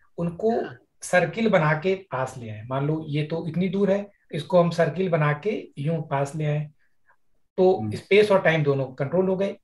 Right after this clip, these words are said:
Speaker 1: इसको portal बोलते हैं। इसकी इक्वेशंस हैं और इस equation को एक frequency के through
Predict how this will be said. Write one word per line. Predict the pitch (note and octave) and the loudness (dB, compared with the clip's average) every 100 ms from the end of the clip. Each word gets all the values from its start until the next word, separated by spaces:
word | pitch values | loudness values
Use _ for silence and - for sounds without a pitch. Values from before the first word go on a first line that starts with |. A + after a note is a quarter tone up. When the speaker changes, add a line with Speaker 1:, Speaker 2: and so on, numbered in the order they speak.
| _ | _
Speaker 1:
इसको | F#3+ - - B3+ | -10 -8 -2 -2
portal | B3 - C3 A2 | -2 -6 -6 -6
बोलते | G#2 F#2 F2+ - | -12 -14 -20 -20
हैं। | - _ _ _ _ _ _ _ - | -20 _ _ _ _ _ _ _ -8
इसकी | E3+ - G#3 | -8 -6 -6
इक्वेशंस | D3 C#3 C#3+ F3+ A3+ A3+ | -4 -2 -2 -2 -4 -2
हैं | C#4+ - _ _ _ - | -4 -8 _ _ _ -2
और | F3 | 0
इस | F#3+ - | 0 -6
equation | F3+ E3 D#3+ G3+ G#3 | -8 -6 -6 -4 -4
को | G#3 | 0
एक | F#3+ F#3 | 0 0
frequency | - C#3+ D3 D#3+ D3+ G#3+ | -4 -8 -6 -6 -6 -6
के | G#3 D#3 - | -4 -6 -6
through | D3+ C#4+ | -8 -8